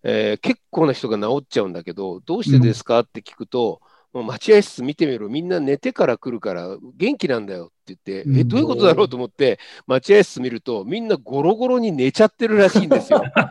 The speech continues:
Speaker 2: <laughs>
Speaker 1: <laughs> でもそれが彼らの居場所、まさに居場所になっていて、で、だからもう診察室来る時には、すっかり気持ちがもうリラックスしちゃってるっていう。
Speaker 2: うん。
Speaker 1: これが本当はね、やっぱ重要な、そういう場所がないんですよね、今ね。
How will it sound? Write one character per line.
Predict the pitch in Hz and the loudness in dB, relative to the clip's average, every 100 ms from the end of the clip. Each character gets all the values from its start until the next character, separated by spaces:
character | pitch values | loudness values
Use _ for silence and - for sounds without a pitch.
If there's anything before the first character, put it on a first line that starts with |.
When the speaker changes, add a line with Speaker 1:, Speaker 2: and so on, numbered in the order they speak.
| 240 | -2
Speaker 2:
<laughs> | 233 - 214 - 208 - | 0 2 2 2 2 2
Speaker 1:
<laughs> | 190 - - - - | 0 -2 -16 -12 0
で | |
も | 247 | 0
そ | - 220 | 0 -2
れ | 240 | -2
が | 262 277 | 0 -2
彼 | - 269 240 | 2 0 2
ら | 185 | -2
の | 131 | -4
居 | 123 | -6
場 | 165 | -6
所、 | 170 202 | -4 -6
ま | 180 | -6
さ | 175 147 | -6 -6
に | 107 | -8
居 | |
場 | 117 151 | -6 -6
所 | 160 175 | -4 -2
に | 170 | 0
な | 170 | -2
っ | |
て | 165 - | -4 -10
い | 101 | -10
て、 | - 131 123 95 78 _ _ _ _ _ | -8 -4 -2 -4 -8 _ _ _ _ _
で、 | 311 285 | 2 4
だ | 160 185 | 4 4
か | 160 | 4
ら | 139 120 | 4 2
も | 131 123 | -2 -6
う | 147 | -10
診 | - 254 | -8 -6
察 | 247 285 285 | -2 -2 -4
室 | - - | -10 -12
来 | - | -10
る | 240 | -6
時 | 165 131 107 | -6 -6 -10
に | 107 | -6
は、 | 123 101 87 | -4 -6 -10
す | - - | -20 -20
っ | _ | _
か | 440 | 4
り | 285 | 4
気 | - 190 | 2 0
持 | 175 | 2
ち | 180 185 | 2 4
が | 185 175 - - - | 6 4 0 -12 0
も | 185 113 | 0 0
う | |
リ | 117 165 | 2 4
ラ | 339 | 4
ッ | |
ク | - 302 | 2 -4
ス | 185 | -4
し | 139 | -2
ち | 127 | -2
ゃ | |
っ | 107 | -2
て | - | -6
る | 101 101 | -10 -6
っ | |
て | 143 | 0
い | |
う。 | |
Speaker 2:
う | 131 | 4
ん。 | 127 120 117 117 110 - | 4 4 2 -2 -6 -10
Speaker 1:
こ | - 208 | 2 4
れ | 262 | 4
が | 302 269 | 2 -2
本 | - 262 | -2 -8
当 | - 233 | -6 0
は | 220 | 2
ね、 | 226 | 4
や | 196 | 2
っ | |
ぱ | 165 | 0
重 | 123 139 | -2 -2
要 | 143 165 | 2 2
な、 | 175 175 | 2 -2
そ | - 196 | -2 0
う | |
い | 214 | 0
う | 220 | 0
場 | 175 | 0
所 | 170 214 | 0 0
が | 185 | -2
な | 113 165 | -2 0
い | 339 | 2
ん | 285 | 2
で | 113 | -2
す | - | -8
よ | 90 | -8
ね、 | 104 | -6
今 | 101 92 | -6 -8
ね。 | 90 143 | -12 -14